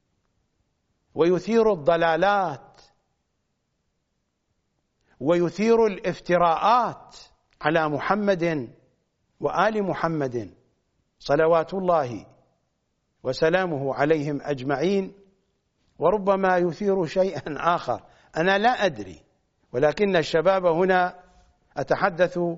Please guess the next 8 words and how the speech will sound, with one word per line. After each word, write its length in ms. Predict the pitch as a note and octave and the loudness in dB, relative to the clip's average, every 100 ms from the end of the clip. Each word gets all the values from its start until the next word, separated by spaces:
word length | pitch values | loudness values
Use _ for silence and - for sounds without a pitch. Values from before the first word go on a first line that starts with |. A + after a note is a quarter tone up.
| - - | -10 -8
عن 160 | D3 E3 | -2 -2
الشباب 520 | D3+ D#3+ D#3 F#3 F3 | 0 0 2 2 0
الشيعي 640 | D3+ D3+ D3+ D#3 E3+ A2+ - _ _ _ _ _ _ _ | -6 -4 0 0 0 -2 -12 _ _ _ _ _ _ _
في 500 | D#3+ E3 E3 D#3 D3 | -2 0 0 0 -2
الحسينيات 920 | C3 D3+ - D3+ C#3+ D3 F#3 F3+ F3 E3+ E3 - _ _ _ _ - | -2 -6 -2 0 0 0 0 -2 -6 -8 -8 -18 _ _ _ _ -4
والمؤسسات 840 | C#3+ C#3+ C3 D3 D3+ F#3 F3+ F3+ | -2 0 -2 -2 0 2 0 0
الشيعية، 720 | D#3 D3 - D3 D3 D#3+ G2+ - _ _ _ _ _ _ _ _ _ _ _ | -4 -6 -2 -2 0 0 -4 -12 _ _ _ _ _ _ _ _ _ _ _
يسمون 840 | C#3+ D3 E3+ D#3+ F3+ G#3 G3+ G3 | -6 -2 0 2 2 2 2 0